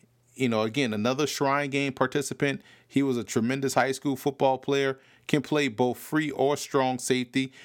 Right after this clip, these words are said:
I like the way he's able to blitz off the edge. He's a good blitzer. He can come from deep third all the way through the A gap or B gap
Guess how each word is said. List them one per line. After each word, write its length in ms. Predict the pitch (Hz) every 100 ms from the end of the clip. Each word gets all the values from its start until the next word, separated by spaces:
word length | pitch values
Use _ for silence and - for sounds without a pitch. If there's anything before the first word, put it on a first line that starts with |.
| - _ _ _ _ _ _
I 100 | 127
like 340 | 127 117 135 -
the 80 | 139
way 140 | 135
he's 240 | 135 127
able 180 | 131 131
to 80 | 127
blitz 380 | 95 117 143 -
off 240 | 135 131
the 160 | - 98
edge. 300 | 131 147 -
He's 180 | 147 113
a 80 | 92
good 280 | 117 156
blitzer. 460 | 110 131 131 139 135 - _
He 140 | 196
can 120 | 196
come 180 | - 147
from 200 | - 120
deep 280 | 92 151 165
third 480 | - 165 139 110 - - - _ -
all 220 | 135 156
the 120 | 156
way 60 | 151
through 300 | 151 156 135
the 180 | 127 - 139
A 120 | 151
gap 340 | 131 143 139
or 160 | 131 120
B 300 | 98 143 135
gap 380 | 120 113 -